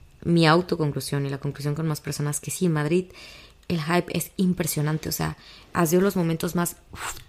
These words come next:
top de mi vida en todos los aspectos, en emociones, en antro, en desmadre,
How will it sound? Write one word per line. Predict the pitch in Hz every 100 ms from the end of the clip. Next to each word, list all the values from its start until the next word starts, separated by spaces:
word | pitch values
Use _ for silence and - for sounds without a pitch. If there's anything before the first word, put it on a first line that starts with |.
| -
top | 160 127 -
de | -
mi | 170
vida | 147 147 143 151
en | - 143
todos | 135 151 156
los | 160
aspectos, | 151 147 - 147 143
en | 135 123 - - - - -
emociones, | 143 156 - 180 170 170 170 - - - -
en | 170 175
antro, | 196 180 180 175 175
en | 180 170
desmadre, | 170 - 185 190 180 180 175